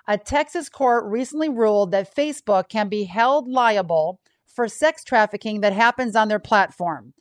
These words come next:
Finally, Section two thirty of the Communications Decency Act states that websites such as Facebook are not liable for their users posting illegal content.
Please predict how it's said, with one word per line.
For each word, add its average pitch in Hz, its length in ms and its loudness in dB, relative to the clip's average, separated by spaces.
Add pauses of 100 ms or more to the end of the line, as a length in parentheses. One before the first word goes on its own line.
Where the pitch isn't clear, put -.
(220)
Finally, 214 760 -2 (640)
Section 311 500 2
two 294 240 -8
thirty 269 400 -2
of 226 120 0
the 214 100 -2
Communications 247 680 -4
Decency 214 500 -4
Act 180 260 2
states 233 320 -4
that 202 220 0
websites 269 540 -2
such 202 200 -6
as 175 160 -12
Facebook 254 460 -2
are 185 100 0
not 220 240 2
liable 226 400 0
for 214 220 -2
their 196 100 0
users 247 640 -4 (160)
posting 240 460 -2
illegal 214 400 -2
content. 208 560 -4